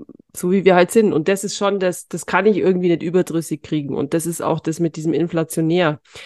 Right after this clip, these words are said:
Das würde ich vielleicht, und manchmal ist es entmutigend. Also so kann ich n-,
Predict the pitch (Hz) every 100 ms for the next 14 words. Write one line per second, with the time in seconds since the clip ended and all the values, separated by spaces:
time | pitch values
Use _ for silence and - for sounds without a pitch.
0 | - - 160 185 226 208 185 165 151 143
1 | - - _ _ 165 165 190 180 147 170
2 | 156 156 170 220 214 147 135 135 - -
3 | _ - 156 143 160 160 170 151 147